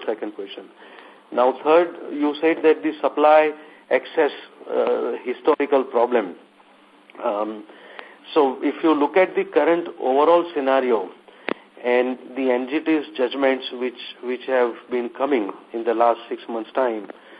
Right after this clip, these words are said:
or a one-year time, and if you, if you sensibly analyze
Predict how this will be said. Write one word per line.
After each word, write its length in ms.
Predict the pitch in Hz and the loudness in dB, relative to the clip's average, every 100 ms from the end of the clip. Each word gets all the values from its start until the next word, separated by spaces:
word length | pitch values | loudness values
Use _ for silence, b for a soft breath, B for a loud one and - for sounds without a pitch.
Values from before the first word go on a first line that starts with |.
| B B | B B
or 140 | 139 | 4
a 60 | 156 | 4
one-year 460 | 160 165 147 120 | 4 4 2 2
time, 280 | 123 113 110 | 2 0 -2
and 160 | 113 123 | -4 -4
if 100 | 123 - | -6 -4
you, 240 | 135 131 - B B B B | -4 -4 -6 B B B B
if 540 | - 131 - 139 139 147 | -12 -12 -6 -6 -6 -4
you 160 | 143 135 | -4 -2
sensibly 520 | 135 131 160 160 170 | -2 -2 -2 0 2
analyze 480 | 139 139 147 143 151 | 2 4 4 4 2